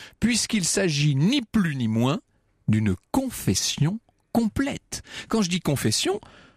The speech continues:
confession au sens religieux du terme, une confession écrit-, écrite, semble-t-il, dans un moment de désespoir.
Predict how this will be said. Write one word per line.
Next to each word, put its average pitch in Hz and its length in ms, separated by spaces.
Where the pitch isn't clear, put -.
confession 151 500
au 147 60
sens - 380
religieux 220 800
du 180 140
terme, 220 400
une 151 100
confession 180 480
écrit-, 226 440
écrite, 208 320
semble-t-il, 165 560
dans 135 220
un 127 40
moment 160 280
de 135 80
désespoir. 110 720